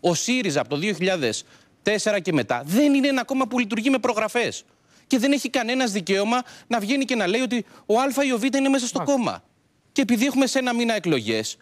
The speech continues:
Speaker 1: τρέχουμε, μιλάμε με, με κόσμο, ανεβάζουμε τη συσπήρωσή μας, θα πάμε πολύ καλύτερα από όλες τις προβλέψεις. Πού αποσκοπεί δηλαδή αυτό, αυτό το κλίμα;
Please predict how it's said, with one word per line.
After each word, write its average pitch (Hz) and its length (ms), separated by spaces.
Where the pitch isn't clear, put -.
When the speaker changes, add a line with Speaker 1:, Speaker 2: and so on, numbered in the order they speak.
Speaker 1:
τρέχουμε, 180 680
μιλάμε 233 360
με, 214 140
με 185 120
κόσμο, 175 320
ανεβάζουμε 233 440
τη 202 60
συσπήρωσή 190 500
μας, 127 260
θα - 100
πάμε 277 200
πολύ 262 340
καλύτερα 247 420
από 185 180
όλες 160 160
τις - 100
προβλέψεις. 117 680
Πού 339 200
αποσκοπεί 185 540
δηλαδή 123 420
αυτό, - 320
αυτό 160 260
το 151 120
κλίμα; 113 480